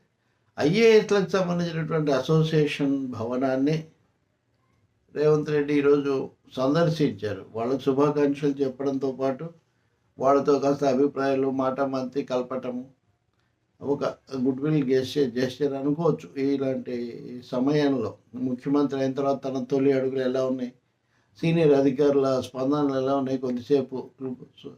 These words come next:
సంక్షిప్తంగా వాళ్ళతో ఒక ఇంటరాక్షన్ కూడా చేశారు. ఈ సమయంలో కొంతమంది బాగా, ఆ, సీనియర్లైన అధికారులు కూడా,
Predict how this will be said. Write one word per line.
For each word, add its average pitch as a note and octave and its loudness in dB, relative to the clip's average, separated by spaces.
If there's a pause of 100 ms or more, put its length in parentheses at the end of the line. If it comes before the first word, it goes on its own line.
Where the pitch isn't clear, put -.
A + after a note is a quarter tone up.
(500)
సంక్షిప్తంగా C#3+ 0
వాళ్ళతో C3 2
ఒక A#2+ -4
ఇంటరాక్షన్ C3 -4
కూడా B2 -8 (200)
చేశారు. C#3+ -4
ఈ E3 0
సమయంలో F#3 0 (760)
కొంతమంది D3+ 0
బాగా, C#3+ 2 (200)
ఆ, B2 -4
సీనియర్లైన C#3+ 0
అధికారులు C#3 -2
కూడా, D#3+ 2